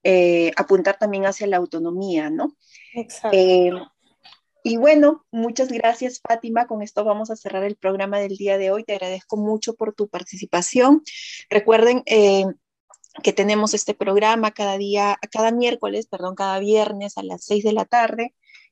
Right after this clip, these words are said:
Speaker 1: Y bueno, van a ser, eh, socializados a través de nuestras redes, eh, de nuestras plataformas sociales como Facebook, eh, como estamos como C L Agustino, también estamos en Instagram como Servicios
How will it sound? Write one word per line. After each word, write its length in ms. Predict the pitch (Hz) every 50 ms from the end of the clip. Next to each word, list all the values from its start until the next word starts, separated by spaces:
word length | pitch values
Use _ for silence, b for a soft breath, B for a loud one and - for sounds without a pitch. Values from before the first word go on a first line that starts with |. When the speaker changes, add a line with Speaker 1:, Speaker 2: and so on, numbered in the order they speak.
| _ -
Speaker 1:
Y 200 | 247 262 277 254
bueno, 260 | 226 214 202 202 196 - -
van 220 | - 190 196 196
a 60 | 202
ser, 460 | - - - - - 202 196 196 - -
eh, 380 | - 208 196 190 190 185 180 - _ _ _ _
socializados 760 | - - 214 - - 196 190 190 190 - 220 208 208 214 -
a 60 | 202
través 300 | - - 175 185 196 190
de 80 | 202 202
nuestras 460 | 196 190 185 185 _ - - 180 175
redes, 480 | - 196 196 190 190 196 202 - - b b b b b b b b _
eh, 380 | - 185 180 175 175 175 175 165
de 140 | 196 196 190
nuestras 300 | 190 185 - 202 190 -
plataformas 600 | - 196 185 - 185 - - 233 240 220 226 220
sociales 500 | - 185 - - 214 202 202 208 208 -
como 360 | - - 220 196 180 175 175
Facebook, 640 | - _ 226 226 226 214 214 220 254 285 311 - - B B B B B B B B B B _ -
eh, 300 | 202 196 185 180 175 -
como 140 | 196 190
estamos 340 | 190 - - 202 196 202 -
como 220 | - 196 180 180 -
C 220 | - 208 196 196
L 120 | 196 196
Agustino, 720 | 190 185 190 - - - - 262 247 247 247 233 226 220 220
también 240 | 208 190 190 190 196
estamos 420 | 202 - - 202 202 214 214 -
en 120 | 202 196
Instagram 580 | 202 220 247 254 254 - 240 220 214 214 214 220
como 240 | - 208 185 180 185
Servicios 560 | - - 190 185 202 202 - 220 220 -